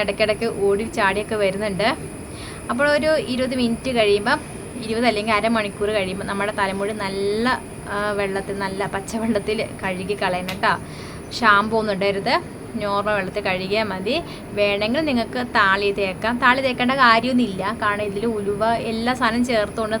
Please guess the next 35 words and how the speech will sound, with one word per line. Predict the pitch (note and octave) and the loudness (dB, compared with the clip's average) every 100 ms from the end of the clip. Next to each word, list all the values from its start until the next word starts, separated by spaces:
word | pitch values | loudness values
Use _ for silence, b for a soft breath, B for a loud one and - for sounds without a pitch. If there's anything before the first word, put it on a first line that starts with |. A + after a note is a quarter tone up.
| A3+ | 0
താളിയുടെ | G3+ G3+ A3 A3+ | 0 2 2 2
കാര്യമേ | G#3 G#3+ B3+ A#3+ | 2 2 0 0
ഇല്ല | F#3 F3 | -2 -6
കേട്ടോ. | G3 E3+ - - | -6 -6 -8 -6
ചുമ്മാ | A#3+ A#3 | -2 0
വെള്ളത്തിൽ | G#3 F#3 G#3 G3+ | 0 -2 -4 -4
കഴുകിയാൽ | F#3+ G3 G#3 G3 | -4 -2 -4 -4
മതിയേ. | F#3 G3+ A#3+ D#4 B B B B - | -4 -2 -2 -4 B B B B -10
അപ്പം | - A3 | -4 -2
ഞാനിതാ | A3 A3+ A#3 D4+ B3+ | 0 0 0 0 2
മുടിയിൽ | A3+ G3+ A3+ B3 | 0 0 0 2
ഈ | B3 | 0
സൈഡിലൊക്കെ | B3 A#3+ A#3+ A#3 C#4+ | 0 -2 0 -2 -2
തേച്ച് | C4+ A#3 | 0 0
കൊടുത്തിട്ടുണ്ട് | A3 G3+ G3+ G3 | -2 -2 -2 -2
കേട്ടോ. | F#3+ | 0
ഇവിടെ | A3 D4 | 0 0
നമ്മൾ | D#4 D#4+ | 2 2
ഒഴിവാക്കരുതേ, | C#4 A#3+ B3+ B3 A3+ F3+ G#3 D4 B B - | 4 4 2 2 0 0 0 0 B B -4
നമ്മുടെ | A3+ C#4 | -2 2
മുടിയിൽ | C#4 B3 C4 | 2 2 0
ഈ | C4+ | -2
സൈഡിലൊക്കെ | C#4 C4 C4 C4 | -2 0 0 2
തേച്ച് | A#3+ B3 | 0 2
കൊടുത്തിട്ട് | B3+ A3 A#3 A#3 | -2 -2 -2 -2
ഇവിടെ | A#3+ B3+ | -2 0
നമ്മൾ | B3 A3+ A3+ - A3 | 0 2 2 2 -2
ഒഴിവാക്കി | A3+ A#3 A#3 B3 | 0 2 2 2
വിടും | G#3 F3 | -2 -2
കേട്ടോ. | F3+ F3 | -4 -4
ഇവിടെ | A3 C#4 | -2 0
മുടി | C4+ B3+ D#4 C4 | 2 0 0 -2
ഉള്ളവരെ, | B3+ C4+ A3+ G3 C4+ - - - - - - - - - | 0 0 2 2 0 -4 -12 -14 -14 -14 -14 -14 -14 -10
ഇവിടെ | G#3 A#3+ | 0 4
മുടിയുള്ളവർ | A#3 A#3 A3+ A3 | 4 4 2 2